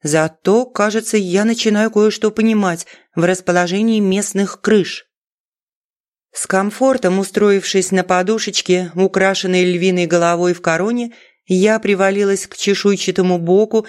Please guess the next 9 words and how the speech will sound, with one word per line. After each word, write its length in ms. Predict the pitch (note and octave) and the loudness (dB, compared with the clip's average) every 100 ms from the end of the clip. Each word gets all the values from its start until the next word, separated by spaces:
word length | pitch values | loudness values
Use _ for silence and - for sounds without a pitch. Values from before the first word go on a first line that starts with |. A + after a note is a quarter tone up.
| - _ _ | -8 _ _
задремавшей 880 | F3 F3+ F#3 F#3+ F#3 F#3+ G#3 - G#3 | -2 0 2 2 2 0 -2 -2 0
виверны, 680 | F#3+ G3+ F#3 E3 D3+ C#3+ D3 _ _ | 2 2 2 0 -4 -10 -16 _ _
заметно 580 | F3+ F#3 F3+ F3+ F3 F3 | 0 2 2 0 -2 -2
подобревшей 680 | F3+ F3+ F3+ F3+ D#3 - D#3 | 0 0 2 0 0 -2 0
после 320 | E3+ E3 E3+ | 0 0 0
короткого 540 | F3 F3 E3+ - E3+ | 0 -2 -2 0 0
разговора 500 | F3 D#3+ E3+ E3+ E3+ | 0 0 -2 0 -2
по 140 | F3 F3+ | 0 0
душам, 480 | F#3+ - D#3+ D3+ | 0 0 -2 -2